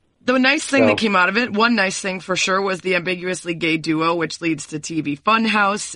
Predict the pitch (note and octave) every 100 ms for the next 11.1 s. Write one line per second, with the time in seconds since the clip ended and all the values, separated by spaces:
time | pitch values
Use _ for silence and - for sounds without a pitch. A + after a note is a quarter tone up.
0 | - G3+ A3+ - A#3+ A#3+ G#3+ G#3+ - A3
1 | G3 F#3 G3+ - G#3+ G3+ G3+ F#3+ G3 G3+
2 | G#3 G3+ F3+ - A#3 E3+ D#3 - F3 F#3
3 | G#3 - F#3 F#3+ F3+ F3+ E3 A#3+ G3 F3
4 | E3 F3+ F3 E3 _ _ _ _ - G3
5 | G3+ - C4 G3+ C3 - _ _ _ _
6 | _ G3+ A3+ B3+ C4 A#3 B3 C4+ A3+ B3
7 | A3+ G3+ G3 G#3 G3+ - F#3 G#3 - -
8 | A3+ A#3+ F#3 E3 - F3+ D3 F3+ - -
9 | F#3 G3 F#3+ F3 - F3+ F3 F3+ - F3
10 | F3 - G3 F3+ E3+ D#3 G3 G3 E3 F#3+